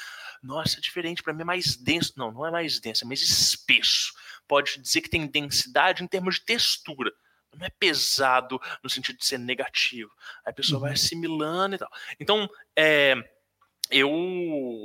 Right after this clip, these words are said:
Speaker 1: eu, eu, eu tenho, assim, técnicas que elas assentam muito, né, nessa, nessa energia mais densa e,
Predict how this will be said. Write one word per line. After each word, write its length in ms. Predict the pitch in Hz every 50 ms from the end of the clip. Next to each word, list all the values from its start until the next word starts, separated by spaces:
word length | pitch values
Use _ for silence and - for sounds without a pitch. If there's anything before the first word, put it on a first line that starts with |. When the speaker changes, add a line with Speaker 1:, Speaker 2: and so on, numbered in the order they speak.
| 107 - - _ -
Speaker 1:
eu, 160 | 131 127 - -
eu, 180 | 131 135 - -
eu 120 | 139 131
tenho, 380 | - - - 156 170 196 190 151
assim, 600 | 135 - - 117 - - 131 120 117 110 107 110 _ -
técnicas 680 | 131 123 127 127 131 - 131 127 - 135 127 - -
que 200 | - - 127 120
elas 360 | 123 120 117 117 127 - - -
assentam 680 | - - - - - - - - 123 127 127 - 127 123 127 127
muito, 540 | 135 139 156 175 180 175 - - 139 127 - - - - - -
né, 560 | 131 127 123 120 120 120 117 117 113 110 -
nessa, 840 | - 127 127 123 120 117 - - - - 131 127 123 117 110 107 - - - - - - -
nessa 220 | 127 120 - 120
energia 320 | 123 123 123 120 123 120 117
mais 340 | 123 135 139 139 135 131
densa 480 | - 143 147 160 180 185 - - 233 226 - - - - - -
e, 400 | - 220 240 226 180 135 120 -